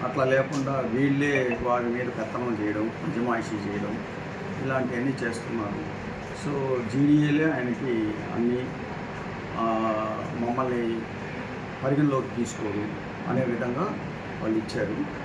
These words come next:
అభియోగం ఒకటి. ఇంకోటి వచ్చి తర్వాత ఇక్కడ ఇంతకుముందు ఐదు మంది, ఆరు మంది డాక్టర్స్ వరుసగా రిజైన్ చేసి వెళ్ళిపోయారు. So దీనికంతా కారణం కూడా ఈ డాక్టర్ జిలానీ భాషనే. ఈయన డ్రాయింగ్ ఆఫీసర్గా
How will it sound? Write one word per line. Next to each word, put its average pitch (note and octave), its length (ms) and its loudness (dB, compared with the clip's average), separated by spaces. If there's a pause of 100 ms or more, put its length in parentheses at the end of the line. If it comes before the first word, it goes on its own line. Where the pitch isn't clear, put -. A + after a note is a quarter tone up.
(500)
అభియోగం G#2 460 2 (360)
ఒకటి. A2 240 -2 (800)
ఇంకోటి C#3+ 360 0
వచ్చి C3+ 600 2 (160)
తర్వాత A#2+ 540 0
ఇక్కడ B2+ 680 0
ఇంతకుముందు C#3 420 0
ఐదు C3+ 240 4
మంది, B2+ 280 0
ఆరు A#2+ 180 2
మంది C3 320 0
డాక్టర్స్ - 420 0
వరుసగా C3 600 -2
రిజైన్ C3+ 440 4
చేసి B2 300 0 (580)
వెళ్ళిపోయారు. C3+ 720 4 (540)
So D#3 120 0
దీనికంతా D3 680 2
కారణం C3+ 380 4
కూడా D#3 220 0
ఈ C3+ 240 0
డాక్టర్ A#2 320 -4
జిలానీ A#2+ 340 0
భాషనే. A2 800 -2
ఈయన A#2+ 200 0
డ్రాయింగ్ B2 380 0
ఆఫీసర్గా A#2+ 560 -4